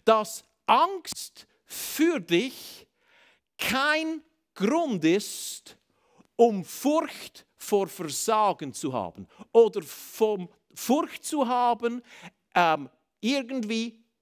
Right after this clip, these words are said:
vom Herrn zu entgleiten, vom Herrn abfallen zu können. Denn ich glaube, was wir anschauen jetzt in den nächsten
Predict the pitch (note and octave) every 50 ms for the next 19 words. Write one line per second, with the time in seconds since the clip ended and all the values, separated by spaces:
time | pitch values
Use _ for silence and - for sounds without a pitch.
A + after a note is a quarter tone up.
0 | _ _ _ _ _ _ _ _ - - - G#3 F#3 E3 C3+ C#3 F#3 A3 A#3 A3+
1 | A#3 A#3 A3+ A3 - _ _ _ _ _ _ _ _ _ _ _ _ - - G3+
2 | F3 D#3 C3+ - _ - F#3+ G#3 G#3+ G#3+ G3+ G3 _ - C#3+ A2 G#2 - F3+ D#3+
3 | D3+ B2+ C#3+ G3+ G3+ G3 G3 F#3+ F#3+ _ _ _ - A3 A3+ - - - - G#3+
4 | F3 D#3 C#3 C3+ A#2+ - - D#3+ - - C#3 A2 F#2+ F2 D#2 D2+ _ _ _ _
5 | _ _ - - _ _ - G#3+ G#3+ G#3 F#3+ E3+ - _ _ _ _ _ _ _
6 | _ - A3 B3+ - - - B3+ C4 C4+ C4+ B3 F#3 F#3 B2 F2+ - _ _ _
7 | _ _ E3+ F3+ F3 F#3+ G#3 A3+ C4 C#4 C#4 A3+ A3+ G#3 F3 D#3+ D3+ D3 C3+ A#2
8 | - - - G3 G#3 G#3+ G#3 G3 G3+ A3 A3 - - - B3+ A3 G3+ F#3